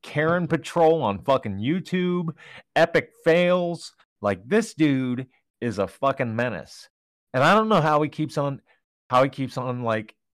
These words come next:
even thinking that, that he can go out there and, and do this. He's so recognizable. I'd laugh in his face if he tried to pull me over. I'd laugh in his face,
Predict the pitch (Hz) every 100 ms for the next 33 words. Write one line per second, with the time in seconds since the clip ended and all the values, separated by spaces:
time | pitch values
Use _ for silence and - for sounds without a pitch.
0 | - 147 139 131 117 _ _ 190 190 180
1 | 131 87 76 _ _ _ - 131 - _
2 | _ _ _ _ - 127 107 151 160 143
3 | 123 110 - 131 165 151 165 - 110 101
4 | 104 104 _ - 123 123 131 120 101 170
5 | 180 101 87 - 143 - - 180 180 165
6 | 165 160 156 143 147 156 151 127 82 -
7 | _ _ _ _ _ _ _ 151 175 147
8 | 151 170 180 180 - - 143 143 117 -
9 | - 170 165 110 - - _ 123 151 151
10 | - 143 131 120 147 147 135 131 135 107
11 | 87 - _ _ _ _ _ 147 147 180
12 | 196 202 202 190 - 180 180 180 139 -
13 | 202 202 165 - -